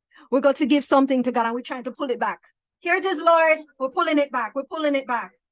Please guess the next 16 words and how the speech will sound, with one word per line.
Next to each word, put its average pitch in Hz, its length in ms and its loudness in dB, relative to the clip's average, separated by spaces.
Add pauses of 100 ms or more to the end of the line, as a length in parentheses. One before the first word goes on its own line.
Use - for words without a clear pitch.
How 339 100 2
many 330 220 -2
times 320 260 -2
do 311 80 -6
we 311 100 -2
do 302 120 -2
that 302 160 2
with 285 100 -6
God? 269 260 -4 (640)
Give 285 180 0
it 302 120 -4
to 311 160 -2
him. 285 300 2 (220)
Let 277 360 -2
it 277 100 -10
go. 262 400 4